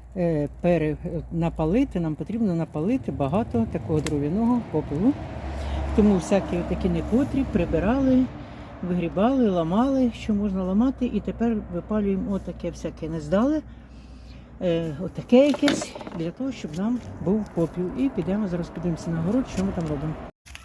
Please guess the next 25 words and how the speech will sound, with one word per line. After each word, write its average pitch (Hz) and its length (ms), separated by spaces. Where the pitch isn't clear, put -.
Значить, 269 420
щодо 240 360
грядок. 147 380
Грядки 202 500
вже 214 340
Коляня 208 460
закінчив. 160 600
Ну, 269 60
я 185 80
показувала, 151 440
залишилось 156 600
внизу 180 380
подобивати, 175 680
це 175 80
вже 170 220
буде 170 240
капельний 156 300
полив 151 260
зроблений. 143 460
Засипаний 156 880
у 190 80
нас 156 220
тут - 220
не 175 220
перепрівший 160 920